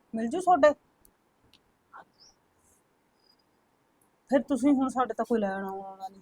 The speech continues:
ਹੈਗਾ। ਤੇ ਤੁਸੀਂ ਛੱਡ ਜਿਓ। ਹੂੰ? ਛੱਡ ਜਿਓ ਤੁਸੀਂ।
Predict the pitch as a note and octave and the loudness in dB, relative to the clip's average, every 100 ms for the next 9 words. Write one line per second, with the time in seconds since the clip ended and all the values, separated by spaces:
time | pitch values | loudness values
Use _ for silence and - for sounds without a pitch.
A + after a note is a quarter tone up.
0 | F#3 F#3+ A3+ - _ _ _ _ - _ | -16 -12 -14 -16 _ _ _ _ -20 _
1 | _ _ _ - C4 C4 A3 A#3 A3+ G3 | _ _ _ -8 -4 -2 0 2 2 0
2 | G3+ A3+ A3 _ _ _ _ _ _ B3 | 0 0 0 _ _ _ _ _ _ 2
3 | D4 F#4+ _ _ _ - C#4+ C#4 - _ | 2 2 _ _ _ -20 -18 -18 -20 _
4 | _ _ _ _ - - B3 A#3+ A3+ B3+ | _ _ _ _ -20 -8 2 4 4 2
5 | C4 C4 C4+ E4+ F4 | 0 0 0 2 2